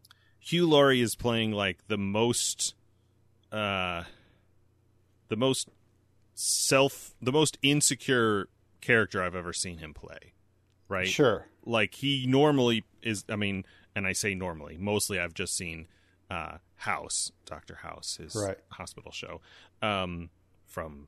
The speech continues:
Speaker 1: the early two thousands. And so I'm used to seeing him in that, as that kind of character, and he's playing such a,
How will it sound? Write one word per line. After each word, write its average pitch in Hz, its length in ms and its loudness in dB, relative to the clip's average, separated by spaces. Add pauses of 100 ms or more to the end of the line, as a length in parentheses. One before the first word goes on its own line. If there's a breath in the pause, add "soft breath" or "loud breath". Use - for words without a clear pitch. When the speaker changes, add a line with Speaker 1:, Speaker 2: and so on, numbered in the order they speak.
(120)
Speaker 1:
the - 100 -12
early 82 220 -10
two - 120 -18
thousands. 90 480 -10 (880 soft breath)
And 135 180 4
so 131 220 6
I'm 120 180 2
used 131 280 2
to 113 80 0
seeing 113 260 0
him 104 160 -2
in 92 160 -6
that, 92 260 -2
as 95 140 -6
that 87 240 -4
kind 82 200 -12
of 78 120 -16
character, 92 480 -4
and 85 120 -10
he's 104 220 -8
playing 104 340 -4
such - 560 0
a, 90 240 -4